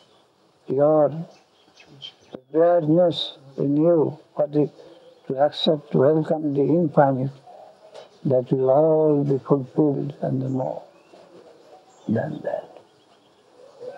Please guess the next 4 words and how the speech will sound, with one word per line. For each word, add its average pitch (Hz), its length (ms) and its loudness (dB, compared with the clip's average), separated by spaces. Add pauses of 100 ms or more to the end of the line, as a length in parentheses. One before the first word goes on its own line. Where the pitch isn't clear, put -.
(1000)
Mm-hmm. 131 480 -4
All 180 540 0
your 180 380 2
earnestness 175 840 2